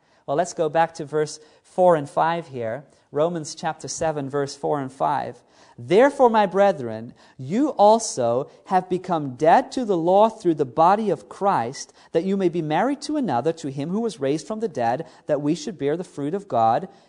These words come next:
Verse five, "For when we were," that's past tense, so in other words, before we are unified with the second husband, "for when we were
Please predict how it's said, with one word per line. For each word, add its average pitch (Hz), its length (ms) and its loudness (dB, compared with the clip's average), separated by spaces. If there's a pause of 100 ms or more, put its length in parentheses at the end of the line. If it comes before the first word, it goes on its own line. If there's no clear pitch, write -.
(100)
Verse 190 260 0
five, 135 380 4 (200)
"For 220 420 8
when 233 420 2
we 196 420 -2
were," 175 680 4
that's 170 340 -10 (120)
past - 580 -10
tense, 127 400 -10
so 165 200 -2
in 165 60 0
other 175 160 -4
words, 160 160 -2
before 226 600 2
we 190 160 -2
are - 20 -2
unified 160 720 -6 (160)
with 151 160 -8
the 151 80 -10
second 180 400 -8
husband, 113 540 -10 (260)
"for 208 240 6
when 226 260 4
we 190 180 0
were 175 640 4